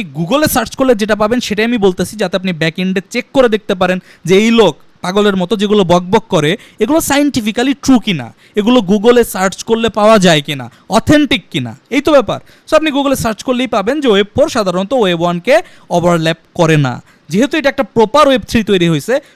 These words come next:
খুব স্বাভাবিকভাবেই এটা ওয়েব ওয়ানের টপ থেকেই ঘোরার কথা ছিল, এক্সপেকটেশন ছিল, not guaranteed,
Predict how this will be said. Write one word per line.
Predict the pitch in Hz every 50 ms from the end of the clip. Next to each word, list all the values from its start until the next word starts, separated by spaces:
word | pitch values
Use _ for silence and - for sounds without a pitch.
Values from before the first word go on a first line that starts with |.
| _
খুব | - 247 190
স্বাভাবিকভাবেই | - - 202 196 208 220 254 214 202 247 247 220 - 220 185
এটা | 180 - 247 320 - - _ _ -
ওয়েব | 180 190 214 196 202
ওয়ানের | 190 196 214 240 220 -
টপ | 185 170 - -
থেকেই | 202 185 240 240
ঘোরার | 175 - 143 135 160 185 240 -
কথা | - - 160 151 - - 165 156 -
ছিল, | - - 311 269 156 - - - _ _ -
এক্সপেকটেশন | 254 277 - - - - 320 294 - - 208 185 - 196 180 170
ছিল, | - - 139 131
not | 127 156 247 320 330 311
guaranteed, | 240 202 202 185 170 156 151 196 269